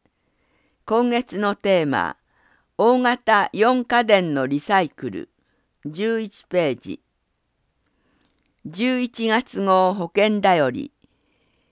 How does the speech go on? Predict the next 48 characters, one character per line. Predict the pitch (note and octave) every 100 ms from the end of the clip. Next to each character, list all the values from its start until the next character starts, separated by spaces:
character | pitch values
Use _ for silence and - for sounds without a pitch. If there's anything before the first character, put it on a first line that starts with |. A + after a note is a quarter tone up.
| _ -
休 | A#3+ B3
日 | A3 A#3 - F#3+ E3
在 | G3+ A#3
宅 | A#3 A#3+ -
当 | - G#3+ G#3
番 | G3+ F3+ D#3+
医、 | A2 E2+ - _
歯 | - -
科 | G3+ F3+
医。 | B2+ - - _ _ _ _ _ _ _ -
十 | E3 A3 B3
二 | A#3+ A#3
か | F3+
ら | D3+ A#2+
十 | A2 G3 G#3
三 | G3+ F#3 F3+
ペ | - D3+
ー | C3
ジ。 | - - _ _ _ _ _ _ _ _ _ _ _ _ _ _ _ _ _ _ _ _ -
イ | A3 C4+
ン |
フ | A#3+ B3
ォ |
メ | A#3+ A#3
ー | A#3
シ | A3+
ョ | G#3+
ン | G#3+
広 | G#3+ F3+ C#3
場。 | - - _ _ _ _ _ _ _ _ -
ご | - F#3
寄 | - C#4
付 | A3+ E3
あ | -
り | E3+ A3+
が | G#3+
と | F#3+ D3
う | B2+
ご | B2+
ざ | C3 C3+
い | C3+
ま | B2+
す。 | D3+ - _ _ _ _ _ _ _ _ _ -
今 | G#3+ B3
月 | A#3+ B3+ G#3
の | G#3+ G3+
納 | F#3+ F3+
税。 | E3+ D#3+ D3 B2